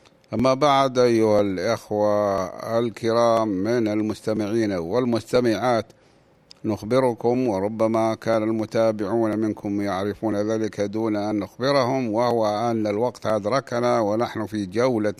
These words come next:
في مبتدأ جولة في مدينة أمسك، كبرى المدن في غرب سيبيريا.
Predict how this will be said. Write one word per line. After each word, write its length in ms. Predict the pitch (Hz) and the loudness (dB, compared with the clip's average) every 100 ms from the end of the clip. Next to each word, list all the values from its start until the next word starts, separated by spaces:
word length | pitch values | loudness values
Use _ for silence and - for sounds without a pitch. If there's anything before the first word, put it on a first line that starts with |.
| 92 | -8
في 220 | - 107 | -6 -6
مبتدأ 600 | 104 110 107 117 110 104 | -4 -4 -4 -4 -2 -2
جولة 400 | 95 110 110 110 107 104 | -2 -4 -2 -4 -6 -12
في 120 | - | -6
مدينة 460 | 104 104 110 107 107 98 | -6 -4 -4 -4 -4 -4
أمسك، 580 | 107 151 - 117 - - - - - - - _ _ - | -2 -2 -2 -4 -6 -16 -20 -20 -20 -20 -20 _ _ -4
كبرى 640 | 143 131 127 127 123 101 | -2 2 2 4 4 4
المدن 520 | 113 107 120 110 110 107 | 0 0 -2 0 -2 -2
في 200 | 104 95 | -2 0
غرب 340 | 113 113 101 | 0 -2 -6
سيبيريا. 680 | - 107 107 110 101 87 | -8 -4 -2 -2 -4 -6